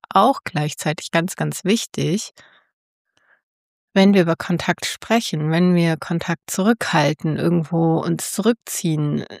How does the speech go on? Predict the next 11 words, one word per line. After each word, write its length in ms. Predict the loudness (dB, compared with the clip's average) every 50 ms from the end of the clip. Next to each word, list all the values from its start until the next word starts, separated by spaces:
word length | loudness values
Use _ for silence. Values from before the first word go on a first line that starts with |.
| -16 -14
vielleicht 720 | -12 -6 0 2 4 4 6 6 4 4 2 -2 -8 -6
nicht 400 | -2 2 2 2 2 2 0 0
ganz 260 | 0 0 0 0 -4
in 160 | -6 -8 -8 -6
Kontakt 460 | -6 -6 -6 -4 -4 -6 -6 _ -6
gehen. 300 | -4 -2 -2 -2 -4 -6 _ -16 -20 -20 -20 -20 -20 -20 _ _ _ _ _ _ _ _ _ -4
Die 120 | -2 0 2
anderen 280 | 4 4 4 6 6
Menschen 300 | 4 4 2 0 -2 -4
spüren 500 | -4 -6 -6 -2 0 2 2 2 2 0
das. 400 | -2 -4 -4 -6 -8 -12 -16 -18